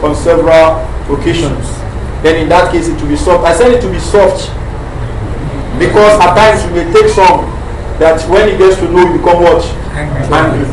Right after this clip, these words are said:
Speaker 1: Because things like this makes one, make one what? Compromise. Take for instance, maybe I'm selling this door for instance, maybe, uh, it goes for, uh,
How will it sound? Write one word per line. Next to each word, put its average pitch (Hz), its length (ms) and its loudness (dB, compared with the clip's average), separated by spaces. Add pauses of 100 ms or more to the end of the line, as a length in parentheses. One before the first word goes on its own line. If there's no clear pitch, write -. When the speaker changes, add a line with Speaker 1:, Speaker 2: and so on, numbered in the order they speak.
(260)
Speaker 1:
Because 269 320 4
things 311 200 0
like - 280 2
this - 260 -4
makes 427 280 2
one, 190 380 4 (640)
make 208 200 2
one 190 280 2
what? 170 260 4
Compromise. 156 920 0 (1160)
Take 220 240 4
for 180 120 2
instance, 180 520 0
maybe 180 320 4 (1040)
I'm 160 140 0
selling 220 500 2 (640)
this 240 300 -2 (180)
door 185 300 4
for 160 100 4
instance, 170 380 -2
maybe, 175 400 -2 (480)
uh, 156 120 2
it 151 320 0
goes 190 280 4
for, 151 440 2 (520)
uh, 147 680 2